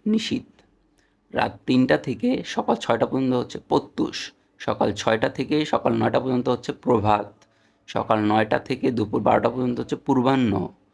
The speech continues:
দুপুর বারোটা থেকে বিকাল তিনটা হচ্ছে মধ্যাহ্ন, বিকাল তিনটা থেকে সন্ধ্যা ছয়টা হচ্ছে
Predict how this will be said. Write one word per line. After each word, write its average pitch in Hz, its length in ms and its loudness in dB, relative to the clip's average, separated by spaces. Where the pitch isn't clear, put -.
দুপুর 113 220 2
বারোটা 113 320 2
থেকে 135 240 -2
বিকাল 117 240 -2
তিনটা 127 300 0
হচ্ছে 131 200 -2
মধ্যাহ্ন, 117 560 2
বিকাল 107 240 0
তিনটা 135 300 -2
থেকে 143 240 -6
সন্ধ্যা - 280 -2
ছয়টা - 280 0
হচ্ছে 117 180 -4